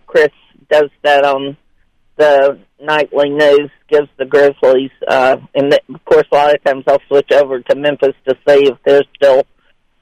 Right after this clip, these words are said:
I think something else is going on over there, but I, I figured you knew, since you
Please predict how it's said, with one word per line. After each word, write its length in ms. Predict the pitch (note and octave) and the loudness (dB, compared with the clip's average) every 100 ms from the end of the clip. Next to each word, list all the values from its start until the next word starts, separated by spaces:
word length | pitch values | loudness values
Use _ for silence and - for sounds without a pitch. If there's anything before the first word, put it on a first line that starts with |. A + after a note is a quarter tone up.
| - | -8
I 140 | D3 | -8
think 220 | C#3+ E3 - | -4 -6 -4
something 180 | D3+ A#2+ | -8 -2
else 160 | D3+ D3 _ | 0 -2 _
is 120 | C3+ | -8
going 260 | B2+ D3 C#3+ | -2 0 2
on 200 | C#3 C#3 | 0 0
over 160 | C3+ | -2
there, 240 | C3 C#3 C3 | 0 0 0
but 160 | C#3 | 0
I, 100 | D3+ D3+ | -2 -2
I 140 | F3 G3 - | -2 -2 -2
figured 380 | B3+ A#3 A#3 | -2 -2 -2
you 240 | A#3 G#3+ G#3+ | -2 -2 -2
knew, 340 | G3+ E3+ A#2 - _ _ _ E3 _ - _ _ _ _ - | 0 0 -2 -6 _ _ _ -20 _ -20 _ _ _ _ -10
since 160 | D#3+ | -10
you 80 | - | -8